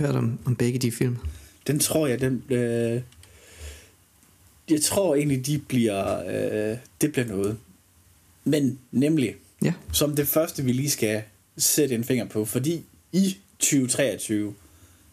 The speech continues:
Speaker 2: der udkom, eller der udgav Disney, nemlig på Disney Plus, Once Upon a Studio.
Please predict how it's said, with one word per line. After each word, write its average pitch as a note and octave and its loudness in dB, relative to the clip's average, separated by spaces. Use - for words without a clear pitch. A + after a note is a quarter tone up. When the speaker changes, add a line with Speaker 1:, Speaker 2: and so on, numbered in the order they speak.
Speaker 2:
der C3+ 2
udkom, D3 0
eller G#2 2
der C3+ 0
udgav E3 0
Disney, B2+ 0
nemlig A2 4
på - -14
Disney F#2 -6
Plus, A2 -2
Once A#2 0
Upon B2 0
a A2 0
Studio. G#2+ 0